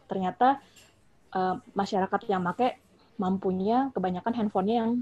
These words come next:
resolusi sekian, itu nggak, itu kan juga nggak ketemu experience yang mereka jual. Intinya gitu sih.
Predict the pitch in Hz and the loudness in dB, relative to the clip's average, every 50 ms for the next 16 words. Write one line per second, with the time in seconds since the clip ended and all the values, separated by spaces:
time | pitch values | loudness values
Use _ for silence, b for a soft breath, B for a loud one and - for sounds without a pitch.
0 | 247 196 202 - 202 185 180 208 202 185 185 - 214 202 202 196 190 196 - - | -2 -4 -4 -2 -2 -2 0 0 0 0 0 0 2 4 4 4 2 2 -2 -4
1 | 185 - - 247 247 196 185 - - 185 220 - 233 233 214 190 196 185 185 175 | -6 -4 -2 2 2 2 2 0 -4 -6 -2 0 2 2 4 2 2 0 0 -2
2 | - - 185 - 208 208 214 214 - - _ - 190 - - - - 185 180 190 | -2 -4 -2 0 0 2 2 2 0 -2 _ -8 -8 -8 -6 -6 -4 -2 0 2
3 | 202 214 208 - 190 180 180 180 180 - _ - 185 180 170 170 - 175 170 160 | 0 0 0 0 -2 -2 -2 -6 -8 -12 _ -12 -10 -10 -8 -8 -8 -8 -6 -4
4 | 175 170 175 170 170 175 - b b b b b b b b b 185 180 - _ | -2 -2 -2 -2 -4 -6 -10 b b b b b b b b b -12 -12 -12 _
5 | _ 190 202 208 180 185 185 - 190 - - 180 180 180 | _ -2 -2 -2 -2 -2 -2 -4 -2 0 2 2 2 0